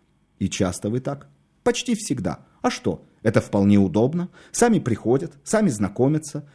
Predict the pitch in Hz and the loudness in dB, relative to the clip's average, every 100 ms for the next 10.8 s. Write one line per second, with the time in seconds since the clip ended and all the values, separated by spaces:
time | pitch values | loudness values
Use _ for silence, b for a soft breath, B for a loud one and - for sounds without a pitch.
0 | b b 226 277 285 170 160 135 117 - | b b 2 4 4 2 0 0 -2 -2
1 | 120 123 113 - 110 175 202 170 117 117 | 0 0 -2 -2 0 2 0 0 -2 -2
2 | - 98 98 127 160 151 135 135 123 b | 0 0 0 -2 -2 -2 -6 -6 -6 b
3 | b b b - 160 262 240 220 214 196 | b b b 0 2 2 2 2 2 0
4 | 190 220 202 196 190 240 226 117 101 92 | 0 2 2 2 2 2 0 -2 -2 -4
5 | - B B 92 117 208 214 117 113 113 | -8 B B -4 0 2 2 0 0 0
6 | - 90 87 80 - 87 80 107 165 156 | -2 -6 -6 -8 -8 -8 -4 -4 -4 -6
7 | - _ - - 101 208 208 262 226 143 | -12 _ -12 -2 0 2 2 0 -2 -2
8 | 214 196 - _ _ _ _ _ - 104 | -2 -4 -12 _ _ _ _ _ -4 -2
9 | - 147 240 233 208 170 - 190 - - | 2 2 2 0 0 0 0 0 0 -2
10 | 143 131 120 120 - - 196 208 | 0 0 2 0 0 0 0 -2